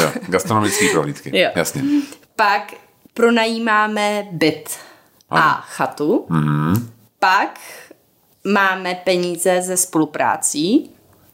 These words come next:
Speaker 1: Na Instagramu.
Speaker 2: Na Instagramu.
Speaker 1: Mhm.
Speaker 2: A pak máme peníze ze sociálních sítí, o kterých se staráme jiným, eh,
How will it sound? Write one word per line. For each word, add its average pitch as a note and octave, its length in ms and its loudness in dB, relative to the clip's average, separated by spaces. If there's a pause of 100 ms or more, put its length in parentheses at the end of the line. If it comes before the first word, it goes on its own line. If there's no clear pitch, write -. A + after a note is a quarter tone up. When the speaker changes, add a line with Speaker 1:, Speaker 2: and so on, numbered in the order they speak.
Speaker 1:
Na F2 80 2
Instagramu. D#2 580 0 (140)
Speaker 2:
Na E3+ 120 0
Instagramu. F3+ 840 0
Speaker 1:
Mhm. D#3 320 2
Speaker 2:
A F#3 80 0 (140)
pak A3 380 0 (120)
máme G3+ 800 0 (240)
peníze F#3 720 2 (180)
ze F#3 420 2
sociálních F3+ 720 -2
sítí, D#3+ 680 0
o D#3 80 2
kterých D#3+ 280 0
se D#3+ 100 0
staráme D3+ 800 -2 (140)
jiným, D3 720 0 (520)
eh, - 40 2